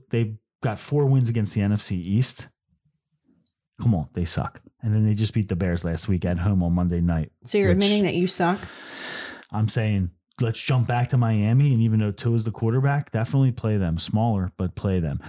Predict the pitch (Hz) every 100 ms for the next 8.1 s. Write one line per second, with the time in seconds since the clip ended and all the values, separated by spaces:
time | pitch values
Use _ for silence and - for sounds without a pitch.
0 | - - 104 104 104 135 156 175 131 127
1 | 127 - - - 110 120 131 156 120 107
2 | 110 - - 110 117 131 131 127 135 110
3 | 92 95 110 - _ - 104 107 104 107
4 | - 123 113 117 160 113 104 107 101 95
5 | 101 101 101 104 101 117 135 - - -
6 | _ _ _ _ _ _ _ _ _ _
7 | _ _ - 240 196 185 226 208 - 208